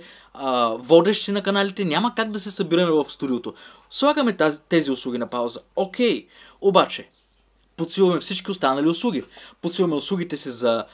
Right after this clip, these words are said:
а, Facebook, Instagram и Google My Business маркетинга. А, вкарваме нови услуги и образуваме нови типове пакети, които да могат да, а, обслужат по-широк спектър от клиенти, които може би в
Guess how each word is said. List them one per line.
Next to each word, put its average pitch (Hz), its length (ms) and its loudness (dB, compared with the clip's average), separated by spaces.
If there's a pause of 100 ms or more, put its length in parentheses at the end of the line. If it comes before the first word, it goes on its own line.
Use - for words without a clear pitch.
(140)
а, 113 120 -12
Facebook, 190 480 2
Instagram 175 580 0
и 147 140 0
Google 196 440 2
My 160 80 -4
Business 165 260 -4
маркетинга. 147 640 0 (280)
А, 123 420 0 (720)
вкарваме 175 560 0
нови 156 400 2
услуги 220 600 -2 (920)
и 214 200 2
образуваме 170 560 2
нови 196 360 0
типове 196 420 0
пакети, 185 580 0
които 180 420 0 (220)
да 147 120 2
могат 165 300 0
да, 175 300 4 (300)
а, 135 460 2
обслужат 190 520 -2
по-широк 190 460 0
спектър 202 580 0
от 175 140 -2
клиенти, 160 380 -2
които 160 300 -4
може 156 300 -2
би 220 120 -6
в 180 120 -6